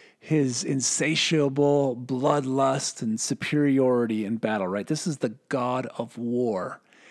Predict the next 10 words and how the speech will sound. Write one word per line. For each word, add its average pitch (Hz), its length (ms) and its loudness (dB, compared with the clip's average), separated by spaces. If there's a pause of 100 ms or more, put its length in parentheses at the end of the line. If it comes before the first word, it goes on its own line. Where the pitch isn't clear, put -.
(200)
entering 170 520 2
into 127 840 -2 (400)
a 113 140 -4
war 117 640 -2
of 123 180 -14
mortals. 120 680 -4 (400)
He - 320 -2
enters 170 640 0 (100)
the 127 140 -4 (240)
battlefield 113 960 -4